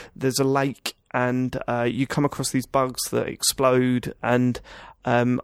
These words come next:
I was trying to work out what the fuck was going on with this lake. I didn't know what to do. So, um, I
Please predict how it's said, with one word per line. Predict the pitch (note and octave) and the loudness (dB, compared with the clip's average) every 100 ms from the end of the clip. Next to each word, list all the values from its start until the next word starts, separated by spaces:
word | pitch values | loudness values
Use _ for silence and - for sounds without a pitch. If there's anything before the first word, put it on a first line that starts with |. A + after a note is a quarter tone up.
| _ | _
I | B2+ | 0
was | C3 B2+ | 0 0
trying | - D3+ | 0 2
to | |
work | C#3+ C#3 C#3+ | 2 2 0
out | - | 0
what | B2 | 0
the | |
fuck | - - - - | -2 0 0 0
was | B2+ | -2
going | C#3 C3 | 2 2
on | B2+ | 2
with | B2 | 0
this | C3 - | 0 2
lake. | D3+ D3 C3+ C3 | 4 4 2 -2
I | |
didn't | B2+ B2 B2+ B2+ | 0 0 0 2
know | B2+ | 2
what | A#2+ | 0
to | - | -2
do. | B2+ C3+ C3 - - - - | 2 2 2 -4 -18 -16 -2
So, | - C#3+ C3+ B2+ | 2 4 4 2
um, | - B2+ B2+ - _ C3 | 2 2 2 -2 _ 0
I | B2+ C3 B2+ | 4 4 2